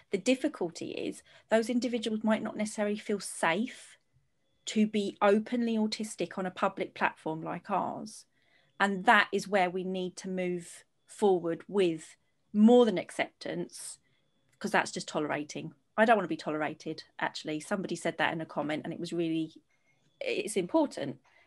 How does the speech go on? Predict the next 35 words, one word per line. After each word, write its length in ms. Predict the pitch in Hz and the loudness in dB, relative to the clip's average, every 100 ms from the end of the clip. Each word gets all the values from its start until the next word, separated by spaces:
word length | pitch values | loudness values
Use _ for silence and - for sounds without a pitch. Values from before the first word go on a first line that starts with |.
| _ - | _ -4
We 180 | 214 240 | 0 4
need 280 | 233 240 220 | 4 4 2
more 180 | 208 | 0
than 120 | 160 160 | 0 -4
acceptance. 680 | - 123 - - 135 - | -4 -6 -6 -8 -8 -6
We 80 | 175 | -4
need 280 | 190 208 208 | -2 -2 -2
more 240 | 196 185 | -2 -2
than 220 | 170 165 - _ - | -2 -6 -10 _ -12
tolerating 880 | - 214 196 165 165 165 151 151 160 - _ - | 0 2 4 2 0 -2 -4 -4 -6 -12 _ 0
those 260 | 180 170 170 | 2 2 -4
weird 420 | 190 185 175 170 | -4 2 4 4
autistic 580 | 165 170 190 180 196 220 | 0 -2 -4 -6 -8 -8
people, 640 | - 151 147 - 90 143 151 - - _ _ | -8 -8 -4 -4 -2 -4 -8 -20 -20 _ _
you 120 | 190 | -6
know. 300 | 160 143 143 - - | -4 -6 -8 -8 -4
Um, 320 | 170 165 160 | -4 -4 -8
so, 120 | - | -2
yeah, 220 | 202 180 | 4 6
I 60 | 160 | 6
like 300 | 208 190 - | 4 2 2
this 160 | 180 185 | -6 -4
idea 300 | 160 180 160 | -4 -4 -4
of 120 | 160 | -2
unity, 580 | 180 175 165 - 147 - - | -2 -2 -4 -4 -4 -4 -4
and 120 | 175 | -2
I 80 | 180 | -2
want, 360 | 175 180 165 - | -2 -2 -2 0
yeah, 240 | 202 - | 2 2
so 380 | - 220 214 202 - - - - 208 | 4 4 4 2 -12 -20 -20 -10 0
we 120 | 262 | 2
can, 280 | 220 254 220 277 | 4 4 6 8
anybody 500 | 302 302 277 233 233 | 10 10 10 6 2
who's 220 | 226 220 | 0 2
listening, 680 | 226 247 - 226 226 220 | 2 2 0 0 2 2